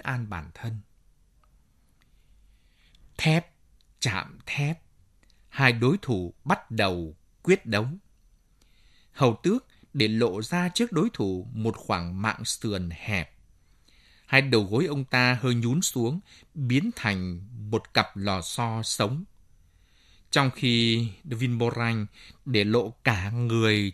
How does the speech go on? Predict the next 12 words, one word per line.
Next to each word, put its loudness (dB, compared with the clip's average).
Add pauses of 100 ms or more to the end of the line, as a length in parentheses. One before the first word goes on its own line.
trước 0
mặt -2
đối -2
thủ, -6 (640)
một 0
chiếc -2
bia 0 (120)
trọn -4
vẹn, -4 (760)
hai 2
đầu 2
gối -2